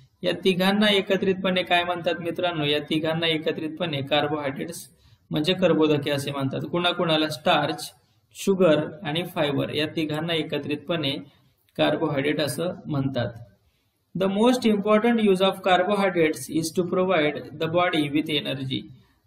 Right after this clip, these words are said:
आणि सगळ्यात महत्त्वाचं कार्बोहायड्रेटचं जे function आहे ते काय आहे? To provide the body with energy. शरीराला ऊर्जा मिळवून देणं हे त्याचं काम आहे कार्बोहायड्रेटचं. कोणकोणते carbohydrates पाहिले आपण? स्टार्च, sugar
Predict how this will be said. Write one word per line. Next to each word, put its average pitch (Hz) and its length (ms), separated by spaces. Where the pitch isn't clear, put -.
आणि 170 180
सगळ्यात 170 480
महत्त्वाचं 175 560
कार्बोहायड्रेटचं 160 800
जे 156 120
function 151 460
आहे 147 280
ते 160 80
काय 151 220
आहे? 151 280
To 156 100
provide 165 460
the 160 140
body 160 400
with 151 400
energy. 135 400
शरीराला 160 720
ऊर्जा 156 580
मिळवून 143 440
देणं 151 360
हे 139 160
त्याचं 156 400
काम 139 280
आहे 135 180
कार्बोहायड्रेटचं. 139 800
कोणकोणते 180 440
carbohydrates 175 580
पाहिले 165 220
आपण? 180 160
स्टार्च, 175 460
sugar 160 280